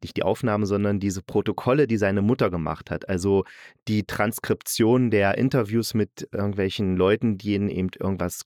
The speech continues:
Geisterhaftes, Gruseliges passiert ist. Und da würde man jetzt denken, okay, wenn der dieses Protokoll vorliest, dann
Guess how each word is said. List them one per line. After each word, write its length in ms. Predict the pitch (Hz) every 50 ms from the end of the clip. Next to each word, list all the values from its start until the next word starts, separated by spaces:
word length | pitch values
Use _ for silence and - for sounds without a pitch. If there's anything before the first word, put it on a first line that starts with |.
| _ -
Geisterhaftes, 760 | 101 95 101 104 - - 95 95 98 - - - 95 - -
Gruseliges 520 | - - 113 110 101 104 101 90 95 -
passiert 500 | - - 104 92 - - - 117 104 -
ist. 260 | - - - - - _ - - - - - - - - - - - - _ _
Und 240 | 123 113 107 107 -
da 220 | - 104 104 135 160
würde 160 | 180 170 170
man 160 | 156 143 135
jetzt 260 | 135 123 127 - -
denken, 240 | 135 127 131 - -
okay, 340 | 107 95 - - 135 139 120
wenn 160 | 110 98 95
der 100 | 95 92
dieses 280 | 87 87 85 85 - -
Protokoll 580 | - - 101 - - 90 - - 131 147 190
vorliest, 640 | 208 - - 113 101 95 95 95 117 156 - - - _ - - - - - _
dann 320 | - 110 110 120 127 127